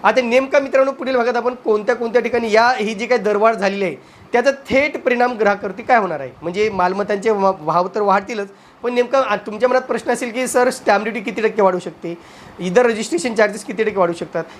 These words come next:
इतर कुठले कुठले चार्जेस वाढू शकतात?" जसं की आपण मुंबईचा विचार केला तर मुंबईमध्ये जे काही पूर्वीचे रेट होते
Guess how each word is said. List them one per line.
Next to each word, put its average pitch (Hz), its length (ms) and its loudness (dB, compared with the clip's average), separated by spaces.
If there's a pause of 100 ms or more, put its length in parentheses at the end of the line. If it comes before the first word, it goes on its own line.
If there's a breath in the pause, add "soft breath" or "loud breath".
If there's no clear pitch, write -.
इतर 233 240 2
कुठले 262 320 -4
कुठले 254 240 0
चार्जेस 208 320 0
वाढू 190 140 0
शकतात?" 175 200 -4
जसं 202 200 -2
की 233 60 2
आपण 247 120 2
मुंबईचा 247 400 2
विचार 226 220 0
केला 160 240 -2 (380 loud breath)
तर 208 80 2
मुंबईमध्ये 254 540 2
जे 262 100 0
काही 269 120 6
पूर्वीचे 254 460 -2
रेट 240 140 0
होते 185 260 -2